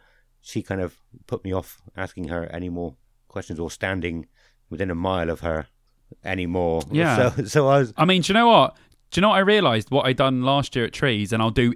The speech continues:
Speaker 2: even more this year 'cause I've got way more confidence with getting into these sorts of areas, is
Speaker 1: Yeah.
Speaker 2: last year at Trees, I just went everywhere until someone told me I couldn't go anywhere.
Speaker 1: Yeah.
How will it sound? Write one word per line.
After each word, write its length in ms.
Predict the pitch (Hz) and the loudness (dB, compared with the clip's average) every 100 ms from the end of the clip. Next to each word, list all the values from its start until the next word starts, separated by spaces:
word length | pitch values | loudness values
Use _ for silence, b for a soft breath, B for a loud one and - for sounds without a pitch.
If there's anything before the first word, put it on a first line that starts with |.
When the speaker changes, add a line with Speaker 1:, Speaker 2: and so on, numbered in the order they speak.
| - | 2
Speaker 2:
even 400 | 156 156 131 123 | 2 4 2 2
more 320 | 123 127 113 | 4 2 2
this 220 | 113 - 117 | 0 -4 -6
year 160 | 98 | -6
'cause 160 | 101 107 | -6 -8
I've 100 | 101 | -6
got 180 | 110 113 | -6 -4
way 200 | 120 117 | -2 0
more 180 | 110 107 | 0 -2
confidence 640 | - 113 - 107 98 - | -4 -6 -6 -6 -6 -8
with 180 | 110 98 | -6 -4
getting 240 | 123 104 | -4 -4
into 180 | 107 104 | -6 -8
these 160 | - 98 | -12 -16
sorts 160 | - | -18
of 60 | - | -10
areas, 240 | 113 101 | -10 -6
is 60 | 101 | -2
Speaker 1:
Yeah. 160 | 82 73 b b b b b b b | -2 -2 b b b b b b b
Speaker 2:
last 360 | - 226 247 - | -4 -2 -2 0
year 120 | 175 | -2
at 100 | 135 | -2
Trees, 560 | - 202 113 98 - - _ _ _ _ | -2 -2 -2 -6 -10 -12 _ _ _ _
I 100 | 196 | -4
just 220 | 254 254 | -2 -2
went 160 | 202 190 | -2 0
everywhere 340 | 170 202 180 | 0 0 0
until 260 | 135 117 139 | 0 0 -4
someone 380 | - 143 147 143 | -2 -2 -2 -2
told 220 | 143 131 | 0 -2
me 100 | 127 | -2
I 80 | 117 | -2
couldn't 260 | - 127 | -2 -4
go 180 | 113 160 | 0 0
anywhere. 280 | 190 104 104 | 0 -4 -2
Speaker 1:
Yeah. 180 | 90 | -4